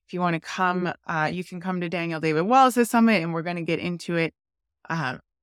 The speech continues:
even deeper. And you can also, if you want to work on your character, you can come to the What's in a Character workshop on October seventeenth.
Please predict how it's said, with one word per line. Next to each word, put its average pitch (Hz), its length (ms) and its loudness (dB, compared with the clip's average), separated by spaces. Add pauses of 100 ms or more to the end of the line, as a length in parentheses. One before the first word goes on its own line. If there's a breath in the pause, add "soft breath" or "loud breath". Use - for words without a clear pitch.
(140)
even 269 320 4
deeper. 214 540 2 (120)
And 196 420 0
you 196 120 -6
can 214 140 2
also, 233 260 4
if 202 180 4
you 208 80 -2
want 226 200 2
to 196 80 -4
work 185 420 0
on 175 300 -2
your 233 300 4
character, 131 760 -6 (340)
you 180 120 -4
can 180 180 -6
come 165 320 -4 (140)
to 180 180 -6
the 170 120 -4
What's 185 240 0
in 175 80 -6
a 165 80 -6
Character 160 480 -4
workshop 226 520 -2
on 185 220 -4
October 170 400 -8
seventeenth. 170 600 -16